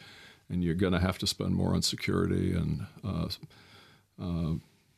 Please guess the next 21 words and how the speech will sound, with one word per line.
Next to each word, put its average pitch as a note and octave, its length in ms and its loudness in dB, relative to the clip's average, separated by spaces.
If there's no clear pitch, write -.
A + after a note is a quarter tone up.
authenticating F#2 760 0
your E2+ 140 4
user F#2+ 720 2
and F2 240 -2
authenticating F#2+ 680 0
your F2 100 0
device F2+ 580 0
and F#2 120 2
making F#2 260 -2
sure F2+ 240 -2
that F2 220 0
device E2+ 400 -2
isn't F2 280 -4
doing F2+ 280 -2
something F2 500 -2
that E2+ 100 0
it - 80 -4
shouldn't F#2 300 0
be D#2 80 0
doing. E2+ 400 -2
So, - 420 0